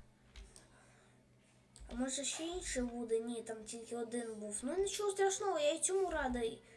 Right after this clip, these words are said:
Фух, а тепер я сьогодні буду сидіти весь цей день, е, дома. Так, я буду тепер сидіти дома.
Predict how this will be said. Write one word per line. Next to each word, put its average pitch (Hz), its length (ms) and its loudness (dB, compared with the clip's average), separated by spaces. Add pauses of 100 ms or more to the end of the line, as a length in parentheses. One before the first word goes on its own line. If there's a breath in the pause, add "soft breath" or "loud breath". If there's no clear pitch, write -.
(680 loud breath)
Фух, 269 380 2
а 247 60 2
тепер 508 320 2
я 311 120 6
сьогодні 339 640 2
буду 294 420 0
сидіти 247 920 2 (100)
весь 285 420 2
цей 226 540 0
день, 262 480 0
е, 214 400 -2
дома. 220 440 -4 (1300)
Так, 233 320 -8
я 254 140 -2
буду 269 260 -6
тепер 254 340 -4
сидіти 311 600 -4
дома. 247 440 -2